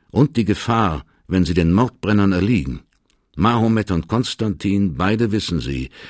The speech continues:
dieser Tag entscheidet auf Jahrhunderte Geschichte. Dann beginnt die letzte Szene, eine der ergreifendsten Europas, eine unvergleichliche Ekstase des Unterganges.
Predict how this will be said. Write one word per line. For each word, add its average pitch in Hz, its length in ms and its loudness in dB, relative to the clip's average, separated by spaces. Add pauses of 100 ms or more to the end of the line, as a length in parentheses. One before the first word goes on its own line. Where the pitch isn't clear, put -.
(200)
dieser 110 320 0
Tag 104 260 0
entscheidet 98 640 0
auf - 160 -6
Jahrhunderte 69 580 -2
Geschichte. 67 600 -8 (1900)
Dann 123 220 4
beginnt 127 320 2
die 123 80 4
letzte 117 400 -2
Szene, 73 560 -2 (640)
eine 101 260 2
der 98 140 2
ergreifendsten 92 840 0
Europas, 80 760 -4 (440)
eine 87 220 0
unvergleichliche 101 1000 0
Ekstase 92 600 -4
des 82 220 -6
Unterganges. 65 840 -6